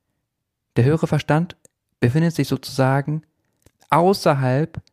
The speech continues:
der physischen Realität und hat deine ganze Lebensmatrix, Vergangenheit, Zukunft,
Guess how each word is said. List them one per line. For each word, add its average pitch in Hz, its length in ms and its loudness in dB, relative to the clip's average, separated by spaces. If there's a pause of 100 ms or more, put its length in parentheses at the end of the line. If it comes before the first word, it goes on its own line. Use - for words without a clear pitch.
(400)
der 135 100 2
physischen 151 600 -2 (120)
Realität 127 920 0 (960)
und 131 240 2
hat 175 280 -4 (480)
deine 139 200 2
ganze 190 760 2
Lebensmatrix, 135 1200 0
Vergangenheit, 151 720 0 (200)
Zukunft, - 720 -4